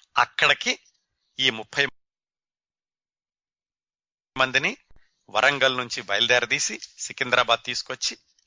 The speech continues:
అక్కడ తీసుకెళ్లారు నిజామాబాద్ జైలుకి. ఆ నిజామాబాద్ జైలుకి తీసుకెళ్లేటప్పుడు ఒక ఆచారం ఏమిటంటే, నిజామాబాద్ రైల్వే స్టేషన్ దగ్గర నుంచి మొదలుపెట్టి, అది మీటర్ గేజ్ అనమాట అప్పట్లోను, అక్కడ నుంచి మొదలుపెట్టి జైలుకి వెళ్లే వరకు కూడా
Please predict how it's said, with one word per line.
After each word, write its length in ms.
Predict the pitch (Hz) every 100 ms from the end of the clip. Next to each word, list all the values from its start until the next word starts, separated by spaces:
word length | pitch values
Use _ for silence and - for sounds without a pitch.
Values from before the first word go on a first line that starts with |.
| -
అక్కడ 240 | - 110
తీసుకెళ్లారు 480 | 107 107 - 98 - - _ _ _ _ -
నిజామాబాద్ 420 | 113 131 107 107
జైలుకి. 360 | - 110 95 - _ _ _ - - - - - _ _ -
ఆ 140 | 127 147
నిజామాబాద్ 540 | 139 151 202 185 185
జైలుకి 380 | 156 147 180 175
తీసుకెళ్లేటప్పుడు 1080 | 165 160 - 151 151 147 208 185 139 165 - _ _ _ -
ఒక 160 | 123
ఆచారం 520 | - 107 170 185 180 165
ఏమిటంటే, 760 | 143 156 151 120 190 277 139 - _ _ _ _ _ _ -
నిజామాబాద్ 580 | 127 185 185 180 165 165
రైల్వే 320 | 143 151 160
స్టేషన్ 400 | - 147 139 143
దగ్గర 240 | 135 135
నుంచి 220 | 139 135
మొదలుపెట్టి, 400 | 123 127 143 131
అది 100 | 120
మీటర్ 300 | 117 143 -
గేజ్ 180 | 143 131
అనమాట 280 | 120 113 110
అప్పట్లోను, 420 | 107 123 - 98 - _ _ -
అక్కడ 240 | 113 135
నుంచి 220 | 131 147
మొదలుపెట్టి 460 | 160 139 156 143 127
జైలుకి 420 | 98 147 175 156
వెళ్లే 200 | 151 147
వరకు 260 | 135 139 202
కూడా 360 | 151 139 127